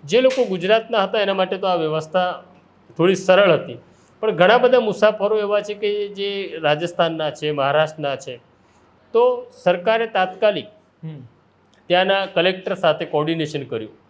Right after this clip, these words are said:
Speaker 2: હમ.
Speaker 1: કે ભાઈ તમારા નાગરિકનું આવી રીતના અહીંયા નિધન થયું છે, જેની અમે વ્યવસ્થા કરીએ છીએ, અને એ રાજ્ય સુધી લઈ જવા માટે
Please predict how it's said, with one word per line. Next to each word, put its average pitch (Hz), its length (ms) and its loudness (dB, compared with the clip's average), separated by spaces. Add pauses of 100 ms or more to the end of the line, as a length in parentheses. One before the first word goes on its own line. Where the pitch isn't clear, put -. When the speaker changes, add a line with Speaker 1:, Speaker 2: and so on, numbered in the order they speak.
(140)
Speaker 2:
હમ. 151 60 -14 (400)
Speaker 1:
કે 175 120 0
ભાઈ 165 140 -2
તમારા 156 720 2 (260)
નાગરિકનું 147 520 -4
આવી 139 160 -4
રીતના 139 260 -10
અહીંયા 139 220 -6
નિધન 127 340 -2
થયું 127 320 -8
છે, 160 180 -14 (380)
જેની 147 220 -2
અમે 147 180 0
વ્યવસ્થા 131 480 -2
કરીએ 117 360 -8
છીએ, 147 180 -16 (400)
અને 185 120 -2
એ 240 280 0
રાજ્ય 190 340 2
સુધી 196 300 -6
લઈ 175 140 0
જવા 147 280 0
માટે 131 400 -6